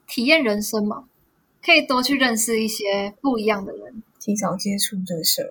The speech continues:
Speaker 2: 会。
Speaker 1: 嗯，也会跟人家相处起来会比较圆-，圆滑一点吧，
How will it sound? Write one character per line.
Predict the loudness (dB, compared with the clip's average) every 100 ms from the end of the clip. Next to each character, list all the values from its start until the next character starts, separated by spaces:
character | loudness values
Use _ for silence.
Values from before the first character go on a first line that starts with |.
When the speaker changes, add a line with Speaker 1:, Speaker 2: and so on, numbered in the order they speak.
| -12
Speaker 2:
会。 | -20 -20 -20 -20 _ _ _ _
Speaker 1:
嗯， | 2 4 4
也 | 4 4
会 | 6 6
跟 | 6 4
人 | 4
家 | 4 4
相 | 2 0
处 | 0
起 | 0
来 | 2
会 | 2
比 |
较 | 4 2
圆-， | 2 -2 -4 -6 -4
圆 | 0 0
滑 | 4 4 4
一 | 2
点 | -6 -12
吧， | -16 -20